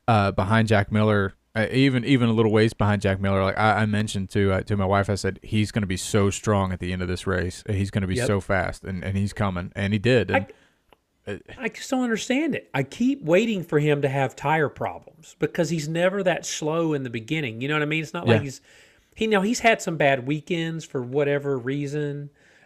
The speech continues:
Speaker 2: Um, and I, I, I do agree. I was talking with Dan, our friend Dan, earlier today, and he said, "He's just gotta stop being so bad when he's bad."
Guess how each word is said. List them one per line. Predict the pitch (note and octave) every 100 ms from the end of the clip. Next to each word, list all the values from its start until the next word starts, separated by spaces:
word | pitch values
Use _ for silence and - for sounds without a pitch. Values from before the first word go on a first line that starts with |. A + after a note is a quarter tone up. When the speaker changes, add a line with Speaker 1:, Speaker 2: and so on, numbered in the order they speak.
| _
Speaker 2:
Um, | C3 B2+ B2 A#2+ A#2+ A#2+ B2 _ _ _ _ _ _ _ _ _
and | D#3 D3+ D3+ D3+
I, | - D3 - - - -
I, | - -
I | D3+
do | C#3+ F#3
agree. | D#3+ D3+ D3+ D3
I |
was | C3+
talking | - C#3+ C#3 C#3
with | C3
Dan, | C#3 C#3 C3+ C3+
our | C3
friend | A#2 C#3 C3+
Dan, | C3 C3
earlier | B2+ C3 B2+
today, | B2+ D3+ D3+
and | C#3+
he | C3+
said, | B2+
"He's | D3
just | A3+ B3
gotta | A#3+ D#3+
stop | - D#3+ - B2+
being | D3+ C#3+
so | - C#3
bad | B2 B2+ C3 A#2+
when | A#2+
he's | A#2 G#2+
bad." | A2+ A#2 A2+ A2+ A2+